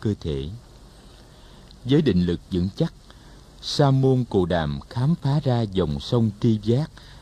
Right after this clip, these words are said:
đang trôi chảy len lỏi giữa các dòng sông cơ thể và dòng sông cảm giác. Những giọt nước trong dòng sông tri giác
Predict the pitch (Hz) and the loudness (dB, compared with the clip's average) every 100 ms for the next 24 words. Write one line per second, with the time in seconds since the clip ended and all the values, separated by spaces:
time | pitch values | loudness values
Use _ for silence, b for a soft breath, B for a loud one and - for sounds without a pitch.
0 | B 131 131 123 - 127 117 95 71 82 | B 2 2 2 2 2 2 0 -2 -2
1 | 127 131 120 85 73 95 139 - 92 - | -2 0 2 0 -2 -4 -8 -4 -4 -2
2 | 151 - 98 78 73 123 113 - 117 - | -4 -2 -2 -2 -2 -2 -2 0 -2 -2
3 | 85 71 78 131 B B B - 98 85 | -4 -4 -4 -10 B B B -4 0 0
4 | 71 85 73 65 - 113 104 95 - 76 | -2 -4 -4 -6 -4 -2 -2 -4 -8 -8
5 | 87 104 131 - - - - - - - | -6 -6 -8 -12 -20 -20 -20 -20 -20 -20
6 | - B B B B B B B - 117 | -20 B B B B B B B -2 0
7 | 135 131 101 - 143 165 190 - 151 123 | 2 2 0 0 2 4 2 0 0 2
8 | 101 80 - 135 123 135 120 127 160 | 0 0 -2 0 0 -2 0 0 0